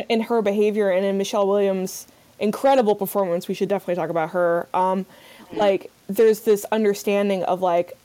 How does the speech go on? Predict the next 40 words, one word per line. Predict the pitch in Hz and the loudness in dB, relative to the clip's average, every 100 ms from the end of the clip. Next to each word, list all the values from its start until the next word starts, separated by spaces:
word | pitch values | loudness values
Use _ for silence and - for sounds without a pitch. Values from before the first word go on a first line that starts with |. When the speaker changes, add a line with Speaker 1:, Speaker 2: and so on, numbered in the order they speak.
| _ | _
Speaker 1:
she | - - 240 208 | -12 -4 0 0
is | 202 | 0
totally | - - 233 214 208 202 | -6 -2 4 4 4 2
at | 185 175 | 0 -2
the | 185 | -4
mercy | 170 175 - 196 208 208 | -2 -4 -4 -2 -2 -2
of | 185 | -4
this | 185 185 | -4 -6
mechanic, | 202 175 180 170 190 202 | -6 -6 -4 -2 -4 -6
and, | - 185 | -8 -4
like, | 175 | -4
whatever | 175 165 175 180 180 180 | -2 0 0 0 0 -4
he | - 180 | -2 -4
wants | 175 165 185 | -2 -6 -6
to | - | -8
charge, | 185 - 156 175 196 - - _ _ - | -6 -4 0 0 -2 -8 -18 _ _ -8
basically, | - 180 196 208 202 202 208 | -2 -2 0 -4 0 0 0
like, | 202 185 175 | 0 -2 -2
that's | 175 160 - - | -4 -4 -4 -4
all, | 170 175 156 | 0 2 0
that's | 185 - | -2 -4
her | 170 | -6
only | 104 165 180 156 | -4 -2 -2 -2
option. | 151 185 - 254 269 277 - - - - _ | -2 -4 -4 -4 -4 -8 -18 -20 -20 -20 _
And | 214 220 214 | 0 2 0
in | 202 220 | 0 -2
terms | 220 262 339 | 0 0 2
of, | 349 240 | 0 2
like, | 202 180 180 - - - - | 2 0 -2 -10 -20 -20 -16
physical | - 294 320 240 202 180 | -2 -2 0 2 4 2
threats, | - - 202 185 180 - - - | -2 -4 0 0 -2 -8 -16 -4
I | |
mean, | 208 202 196 | -2 0 -2
th-, | - | -6
there's | - 226 | -4 -2
really | 240 330 | 0 0
only | 240 226 | 0 0
that | 196 185 | 0 0
one | 170 190 196 | 0 -2 -2
scene | 202 - 196 190 180 | -4 -4 -4 -2 -6